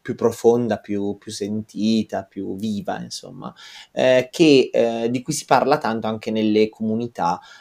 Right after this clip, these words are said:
eh, del poliamore, della coppia aperta, anche se non è la stessa cosa, eh, del gestire la coppia con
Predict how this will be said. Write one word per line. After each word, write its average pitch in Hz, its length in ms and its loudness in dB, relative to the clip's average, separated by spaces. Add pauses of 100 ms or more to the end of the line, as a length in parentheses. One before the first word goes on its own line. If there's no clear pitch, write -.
eh, 104 220 0
del 104 540 2
poliamore, 98 760 -2
della 101 340 -4
coppia 110 300 -4
aperta, 107 440 -2
anche 95 180 -10
se - 180 -6
non 98 160 -6
è 98 80 -4
la 98 100 -4
stessa 104 360 -6
cosa, 101 460 0 (280)
eh, 120 220 2
del 143 680 8
gestire 127 840 2
la 107 160 0
coppia 165 520 4
con 147 420 2